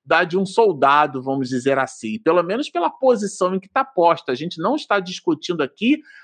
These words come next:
a posição moral entre o soldado e o general. E Allan Kardec provoca isso,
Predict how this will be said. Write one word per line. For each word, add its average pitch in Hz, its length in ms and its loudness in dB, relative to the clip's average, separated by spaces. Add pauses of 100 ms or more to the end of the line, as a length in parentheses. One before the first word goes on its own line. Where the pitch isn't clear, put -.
a 190 120 0
posição 233 800 0
moral 185 720 4
entre 156 280 -2
o 165 120 0
soldado 160 720 2
e 190 40 6
o 185 40 4
general. 170 600 0
E 233 60 -2
Allan 247 260 0
Kardec 220 560 -4
provoca 214 760 0
isso, 131 500 -8